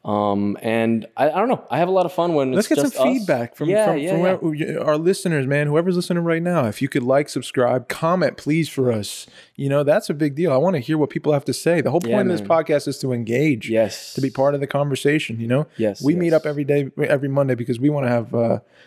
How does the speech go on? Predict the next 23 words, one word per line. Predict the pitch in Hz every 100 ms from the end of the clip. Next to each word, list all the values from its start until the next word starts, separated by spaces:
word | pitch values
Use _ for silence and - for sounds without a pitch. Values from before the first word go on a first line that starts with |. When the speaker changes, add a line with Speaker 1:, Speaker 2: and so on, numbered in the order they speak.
| _
Speaker 2:
we | 147
wanna | 147 135
drop | 131 143 147
everything | 147 139 147
and | 135
have | 127
a | 120
conversation | 139 135 127 131 135
about | 120
real | 117 135
shit | 147 156 147
going | 151 151
on | 151
in | 156
our | 160
lives. | 127 107 117 - -
Speaker 1:
Yeah. | 117 117 110 - _ -
Speaker 2:
And | 127 123 120
be | 151
present | - 143 120 123
with | 117
one | 117 117
another. | 110 110 113